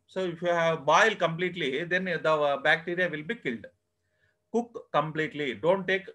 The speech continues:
undercooked food. And keep it away from the rats and insects. Food, and, uh, you can use the mesh also to cover the food particles. Like that, you can, uh, do it. And here also we can break, uh, these two cycles.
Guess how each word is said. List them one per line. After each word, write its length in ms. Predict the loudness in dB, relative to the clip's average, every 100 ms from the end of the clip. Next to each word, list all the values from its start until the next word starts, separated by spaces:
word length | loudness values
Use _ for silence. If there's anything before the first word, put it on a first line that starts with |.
| _
undercooked 520 | -2 2 2 0 -6
food. 140 | -10 -18 _ _ _ _ _ _ _ _ -4
And 240 | -2 -4 -2
keep 240 | 0 0
it 80 | 2
away 300 | 4 4 4
from 240 | 2 0 2
the 80 | 4
rats 580 | 6 6 4 -2 -20 _ _ _
and 160 | -4 -4
insects. 680 | -4 -6 -4 -4 -4 -20 -20 _ _ _
Food, 320 | -2 0 -2 -4 _
and, 480 | -4 0 2 0 2
uh, 140 | 0 0 -4
you 120 | -4
can 200 | -2 0
use 200 | 0 2
the 100 | 2
mesh 280 | 2 0 2
also 340 | 2 2 -8
to 120 | -8
cover 260 | 0 2 2
the 180 | 2 -2
food 240 | -4 -8
particles. 520 | -6 -6 -8 -12 -12 -2
Like 220 | 0 0
that, 160 | -4 -8
you 80 |
can, 260 | -6 -6 -6
uh, 220 | -10 -12 -12
do 100 | -12
it. 200 | -12 -20 _ _ _ _ _ _ 0
And 180 | 0 0
here 260 | 4 6
also 300 | 8 6 4 2
we 40 |
can 200 | 0 0
break, 300 | 4 4 4
uh, 140 | 2 2
these 260 | 0 -2 -4
two 160 | -6
cycles. 680 | 0 -2 -2 -12 -18 -20